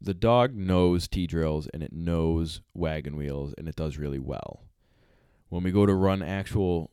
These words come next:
single blinds, it'll sit on the whistle and wants to hunt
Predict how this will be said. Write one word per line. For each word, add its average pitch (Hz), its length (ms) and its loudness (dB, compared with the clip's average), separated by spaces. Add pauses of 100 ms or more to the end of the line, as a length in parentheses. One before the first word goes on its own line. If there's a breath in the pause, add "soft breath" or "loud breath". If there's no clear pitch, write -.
single 92 320 -6
blinds, 82 640 -6 (360)
it'll 82 180 -6
sit 92 180 -4
on 87 80 -6
the 80 80 -6
whistle 110 540 -2 (640)
and 82 200 -10
wants 80 340 -8
to 87 80 -12
hunt - 360 -12